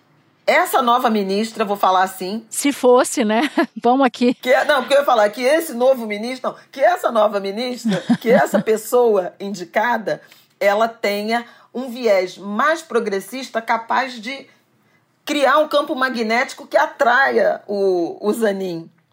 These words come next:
Speaker 1: Entende? E não o,
Speaker 2: Aham.
Speaker 1: o, o contrário. Então, é
Speaker 2: Sim.
Speaker 1: uma, é uma subjetividade imensa esse raciocínio, mas ele aparece por conta de comportamentos que aproximam os polos de,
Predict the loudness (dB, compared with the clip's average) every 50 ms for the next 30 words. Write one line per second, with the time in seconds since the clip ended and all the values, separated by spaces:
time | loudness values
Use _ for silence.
0 | _ -12 -10 -8 -4 -2 0 0 0 0 -2 -4 -6 -8 -10 -10 -12 -18 -14 -6
1 | -4 -2 0 2 2 2 2 2 0 -2 0 0 2 2 4 4 2 2 2 2
2 | 0 0 0 0 -2 -2 -2 -4 -2 -2 -2 -2 -2 0 2 2 2 2 0 0
3 | -4 -12 -14 -20 -20 -14 -12 -10 -4 -2 -2 -2 -2 0 2 4 4 4 4 4
4 | 2 2 2 2 0 0 -4 -2 2 2 2 2 2 -2 -6 -6 -8 -6 -4 -2
5 | -2 -2 -2 -4 -10 -8 -2 -2 0 0 -2 -4 -8 -6 -4 -2 -2 -2 -4 -4
6 | -10 -14 -10 -10 -10 -10 -8 -6 -4 -4 -4 -2 -4 -4 -4 -4 -6 -4 -4 -4
7 | -4 -6 -10 -14 -20 -16 -6 -2 -2 0 0 0 0 0 0 0 0 0 0 0
8 | 2 2 2 4 2 2 0 -2 -8 -12 -12 -16 -20 -20 _ -10 -10 -8 -2 -2
9 | -2 0 0 -2 -6 -6 -6 -4 -4 -4 -4 -2 -4 -4 -2 -2 -2 -2 -2 -4
10 | -6 -6 -8 -10 -4 -4 -4 -2 0 0 0 0 0 -4 -10 -8 -6 -2 -2 0
11 | 2 2 0 0 -2 -6 -14 -20 -12 -10 -8 -8 -8 -8 -4 0 2 4 6 4
12 | 4 2 -2 -6 -8 -10 -12 -10 -8 -6 -6 -6